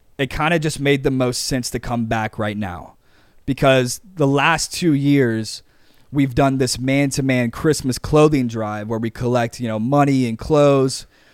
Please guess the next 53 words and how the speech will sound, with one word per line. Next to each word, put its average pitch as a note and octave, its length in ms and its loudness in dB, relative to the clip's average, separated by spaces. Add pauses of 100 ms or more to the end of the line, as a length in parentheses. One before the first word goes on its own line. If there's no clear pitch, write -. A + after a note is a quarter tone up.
(100)
from A#2+ 180 -6
friends B2+ 360 -2
and A#2 120 -8
family, D#3+ 500 4
and C3+ 140 0
then A2+ 460 -6
usually C#3+ 300 0
we'll B2+ 140 2
rent B2 220 -2
out A#2 100 -4
a A2+ 40 -4
van. C#3 400 0
Last C3 300 -4
year C3 60 -6
we B2 80 -4
just A#2 160 -8
took A#2 140 -2
the A2+ 80 -4
Lexus A#2+ 420 -4
out. A2+ 300 -2 (500)
Um, A2 380 -2
we B2 80 -4
go C#3 160 2
buy B2+ 140 2
groceries, B2 600 -2
tote C3 260 -2
bags, B2 380 -4
gloves, B2 440 -2
socks, B2 560 -4 (560)
um, A2+ 480 -6 (480)
and C3 200 -4
this C#3 140 -2
is C3 120 -6
the C3 120 -2
kind E3+ 240 -4
of D#3 80 0
the B2+ 80 0
time C#3 320 -2
that A#2 140 -4
we A2+ 120 -4
do A#2 200 -2
it. A2 80 -4
We A#2 60 -4
give A#2 160 -2
it, A2 80 -4 (140)
we C3 80 -2
give A#2 200 -2
back A2+ 220 -4
to A#2 100 -6
the G#2+ 80 -4
homeless, A2 400 -4
and A2+ 120 -8
so, A2+ 340 -4